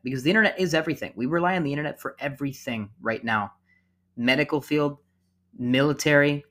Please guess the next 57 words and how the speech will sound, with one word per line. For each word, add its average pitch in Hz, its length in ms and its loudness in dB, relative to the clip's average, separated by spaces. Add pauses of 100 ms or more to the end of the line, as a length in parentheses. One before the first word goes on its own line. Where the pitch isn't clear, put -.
(120)
everything 180 640 0
is 131 180 -8
based 139 380 -2
on 139 220 -4
internet. 135 460 -4
If 131 120 -14
the 160 60 -2
internet 180 260 2
went 175 180 2
down, 151 380 0 (640)
uh, 127 380 0
there 151 120 2
was 151 120 2
a 151 60 -4
st-, 151 200 -12
statistic 135 560 -6
in 117 80 -2
a, 107 220 -4
in 127 100 -8
a 113 60 -4
report 110 360 -2
I 110 60 -6
saw 107 280 -4
from, 101 600 -8 (960)
uh, 123 160 0 (120)
I 123 80 -4
really 139 280 2
should 127 340 -4
be - 100 -14
looking 113 360 -6
at, 104 260 -10
uh, 95 380 -8
uh, - 40 -14
uh, 98 440 -10 (100)
numbers 107 340 -6
and 104 60 -8
being 104 120 -6
able 101 100 -6
to 98 80 -10
quote 110 160 -6
them. 98 140 -8 (400)
Uh, 117 180 -8
millions 180 300 2
of 143 60 -6
people 127 180 -2
would 107 100 -2
die. 90 180 -4
It 117 80 -2
was 123 160 0
upwards 135 320 0
of 113 120 -8
thirty 131 200 0
million 123 300 0
people 117 240 -4
would 110 100 -2
die 113 260 -2
instantly 117 520 -10